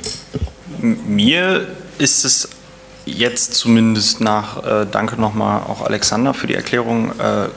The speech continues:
klar, hoffe ich zumindest, worum es jetzt da geht, auch in diesem Änderungsantrag. Dann wäre ich aber jetzt dafür, unabhängig davon, ob der Senator das eh machen könnte oder nicht, weil wir müssen ja mit der Situation jetzt so klarkommen, wie sie ist,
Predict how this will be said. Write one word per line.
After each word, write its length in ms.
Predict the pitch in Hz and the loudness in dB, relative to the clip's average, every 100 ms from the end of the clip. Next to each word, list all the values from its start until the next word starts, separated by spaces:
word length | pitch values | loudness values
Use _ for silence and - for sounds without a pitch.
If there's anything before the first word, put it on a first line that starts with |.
| - | -12
klar, 680 | - - 92 101 127 143 160 - - - - - - - - - - | -10 -2 0 2 2 0 -2 -6 -20 -20 -20 -20 -20 -20 -20 -20 -12
hoffe 320 | - - 160 | -4 2 2
ich 140 | 156 | 2
zumindest, 500 | - 151 147 147 - | -2 0 0 0 0
worum 440 | 113 104 110 113 110 - | 0 2 4 4 0 -6
es 200 | 107 - | -4 0
jetzt 380 | 107 101 - - | 0 0 -2 0
da 220 | - 92 | -2 0
geht, 360 | 92 - 113 - | -4 0 0 0
auch 160 | - - | -6 -4
in 80 | |
diesem 240 | 101 98 104 | -6 -4 -4
Änderungsantrag. 1000 | 101 117 135 156 151 131 147 151 156 165 - - - - - - - | 0 0 2 0 0 0 -2 0 0 -2 -6 -14 -14 -12 -12 -14 -8
Dann 540 | 107 101 104 143 170 170 - | -2 0 2 2 0 -4 -8
wäre 360 | 110 127 151 151 | -2 0 2 0
ich 260 | 143 143 | 0 -2
aber 360 | - 131 143 143 | 0 2 2 2
jetzt 300 | 139 - - | 2 0 0
dafür, 640 | 117 135 - 143 143 151 - | 0 0 -2 0 2 0 0
unabhängig 600 | 117 117 - 107 104 - | 0 0 0 -2 0 0
davon, 440 | 101 113 - 117 | 2 2 0 0
ob 180 | 113 - | -2 -2
der 120 | 110 | -2
Senator 500 | 101 98 98 113 117 | 0 0 0 -2 -2
das 180 | 104 104 | -2 -2
eh 160 | - 120 | 0 0
machen 320 | 131 127 120 | 0 0 -2
könnte 360 | - 107 - | 0 -2 -2
oder 240 | - 101 98 | -4 -2 0
nicht, 440 | 104 151 - - | 2 2 0 -4
weil 380 | - 104 101 101 | -2 0 -2 -2
wir 80 | 104 | 0
müssen 300 | 107 - 104 | 2 2 2
ja 80 | 104 | 2
mit 160 | 101 | 2
der 80 | 101 | -2
Situation 600 | 98 - 104 98 104 101 | -2 -2 -2 -2 -2 0
jetzt 200 | 101 98 | 0 0
so 120 | - | -2
klarkommen, 600 | 98 - 95 95 - 101 | -2 -2 -2 -2 -4 -4
wie 80 | 98 | -2
sie 140 | 95 117 | -4 0
ist, 360 | 139 185 - | 0 0 -2